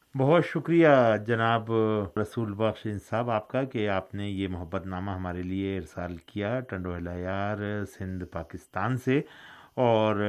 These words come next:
ہجری قمری سال کے آغاز کے حوالے سے اور خاص طور پر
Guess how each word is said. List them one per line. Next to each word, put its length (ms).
ہجری 300
قمری 580
سال 380
کے 220
آغاز 480
کے 160
حوالے 340
سے 320
اور 240
خاص 340
طور 200
پر 420